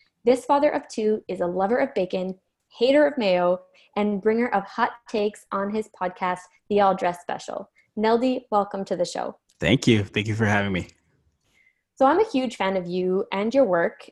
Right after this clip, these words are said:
Speaker 1: and I'm really thrilled to have you here with me today. <laughs>
Speaker 2: Thank you. <laughs>
Speaker 1: Yeah, I mean, so we know each other, so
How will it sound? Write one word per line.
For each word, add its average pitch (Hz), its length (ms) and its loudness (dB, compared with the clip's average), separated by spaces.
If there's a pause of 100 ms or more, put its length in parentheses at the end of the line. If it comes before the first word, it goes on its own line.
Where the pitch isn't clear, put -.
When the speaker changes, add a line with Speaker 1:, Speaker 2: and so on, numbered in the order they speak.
Speaker 1:
and 202 200 0
I'm 208 140 0
really 262 440 4
thrilled 196 440 4 (280)
to 202 100 -4
have 190 200 4
you 190 80 -2
here 180 200 0
with 175 160 -2
me 170 100 -6
today. - 380 -4 (340)
<laughs> - 800 0
Speaker 2:
Thank 113 260 -2
you. 120 180 6 (100)
<laughs> 220 80 8 (320)
Speaker 1:
Yeah, 254 260 6 (120)
I 226 80 4
mean, 262 280 4 (340)
so 247 120 6
we 277 200 4
know 220 240 4
each 214 160 2
other, 196 440 4
so 196 300 4